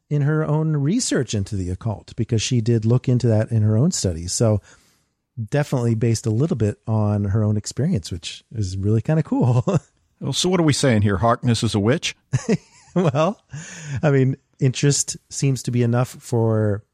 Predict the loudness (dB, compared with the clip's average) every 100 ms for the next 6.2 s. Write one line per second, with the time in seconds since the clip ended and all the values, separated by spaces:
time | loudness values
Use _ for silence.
0 | _ _ -4 0 2 2 2 0 0 0
1 | 2 2 2 0 -4 -4 -2 0 0 0
2 | 0 0 0 0 0 -2 -2 -2 0 -2
3 | 0 0 0 -2 -2 0 2 2 0 2
4 | -2 -2 -4 -4 -8 0 2 4 2 0
5 | -8 -4 -2 0 -2 0 0 0 0 0
6 | -2